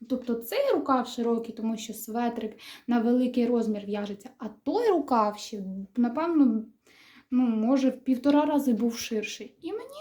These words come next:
довелось все торочити до підрізів. Е, от у мене навіть є підтвердження, <laughs> моточок змотаний. <clears throat> Так,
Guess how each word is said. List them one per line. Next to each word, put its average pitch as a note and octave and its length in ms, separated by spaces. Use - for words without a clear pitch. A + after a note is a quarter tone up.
довелось C5+ 500
все G#4 300
торочити F4 680
до D4+ 240
підрізів. C#4 720
Е, A3+ 220
от A#3+ 180
у A3 40
мене A3 220
навіть B3+ 380
є C4+ 200
підтвердження, D4 840
<laughs> - 80
моточок C4 680
змотаний. C4 720
<clears throat> C4+ 760
Так, B3+ 240